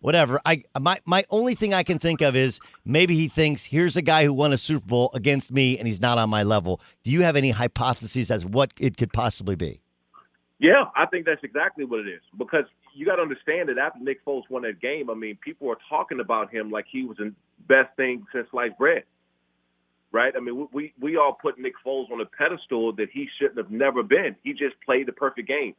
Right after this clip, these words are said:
Speaker 2: They ran perfect play calling. I mean, they caught these guys off guards and the Patriots on their heels the entire time. It was a perfectly called game. And after that game,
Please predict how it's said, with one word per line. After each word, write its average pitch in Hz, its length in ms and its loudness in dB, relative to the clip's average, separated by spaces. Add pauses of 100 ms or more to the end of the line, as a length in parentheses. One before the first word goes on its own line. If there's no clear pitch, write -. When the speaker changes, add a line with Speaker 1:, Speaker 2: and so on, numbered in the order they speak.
(360)
Speaker 2:
They 117 140 4
ran 127 300 -2 (120)
perfect 143 400 -6
play 143 160 2
calling. 95 440 0
I 104 40 -6
mean, 113 140 -4
they 113 80 -2
caught 139 300 -2
these 123 160 -6
guys 123 260 4 (140)
off 120 240 0
guards 120 400 4
and 110 120 -2
the 107 60 -6
Patriots 120 420 -6 (160)
on 120 180 0
their 120 180 -2
heels 123 320 2 (540)
the 117 140 4
entire 120 400 2
time. 139 340 -6 (560)
It 135 100 2
was 139 160 -2
a 131 80 -2
perfectly 151 560 -6
called 127 500 -4
game. 143 320 -4 (720)
And 120 380 0 (160)
after 139 300 0
that 131 260 -4
game, 156 400 -6